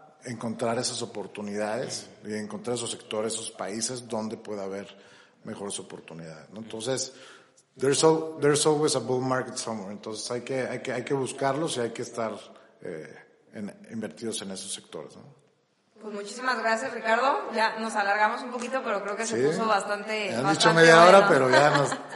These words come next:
Speaker 1: una hora, no, perfecto.
Speaker 2: Y creo que nos dejas información bastante valiosa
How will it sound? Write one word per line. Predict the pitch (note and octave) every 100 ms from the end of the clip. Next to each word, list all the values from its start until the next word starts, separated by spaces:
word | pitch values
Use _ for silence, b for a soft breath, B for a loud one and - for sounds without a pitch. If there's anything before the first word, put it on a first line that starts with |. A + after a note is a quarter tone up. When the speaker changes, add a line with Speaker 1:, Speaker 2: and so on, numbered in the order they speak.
| -
Speaker 1:
una | C#3+ D3+
hora, | D3+ D3+
no, | D3
perfecto. | D#3+ A#2+ - A#2+ - - - A#3
Speaker 2:
Y | A#3 A#3 A#3 A#3 A3+
creo | B3 A#3+
que | C4+
nos | C4+ B3
dejas | B3+ C#4 C#4 C4+
información | A#3 A3+ A3 G#3+ G#3+ A#3 A#3+ A#3+ A#3+
bastante | A3 A3+ A3+ A#3+
valiosa | A3 G#3 G#3+ A3+ C4 C#4